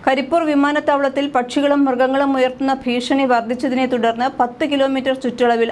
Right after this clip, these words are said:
അറവുശാലയ്ക്കും മാലിന്യം തള്ളുന്നതിനും നിയന്ത്രണം ഏർപ്പെടുത്തിയിട്ടുണ്ട്. മണിക്കൂറിൽ തൊള്ളായിരം കിലോമീറ്റർ വേഗത്തിൽ സഞ്ചരിക്കുന്ന ഒരു വിമാനത്തിൽ ഒരു കിലോ തൂക്കമുള്ള ഒരു പക്ഷി വന്നിടിച്ചാൽ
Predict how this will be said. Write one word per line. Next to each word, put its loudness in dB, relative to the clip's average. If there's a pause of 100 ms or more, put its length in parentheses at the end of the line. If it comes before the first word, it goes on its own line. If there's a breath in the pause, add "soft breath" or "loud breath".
അറവുശാലയ്ക്കും 0
മാലിന്യം 0
തള്ളുന്നതിനും 0
നിയന്ത്രണം 0
ഏർപ്പെടുത്തിയിട്ടുണ്ട്. -2 (720 loud breath)
മണിക്കൂറിൽ 0
തൊള്ളായിരം 2
കിലോമീറ്റർ 0
വേഗത്തിൽ 0
സഞ്ചരിക്കുന്ന 0
ഒരു 0
വിമാനത്തിൽ 0
ഒരു 0
കിലോ 2
തൂക്കമുള്ള 2
ഒരു -2
പക്ഷി -2
വന്നിടിച്ചാൽ 0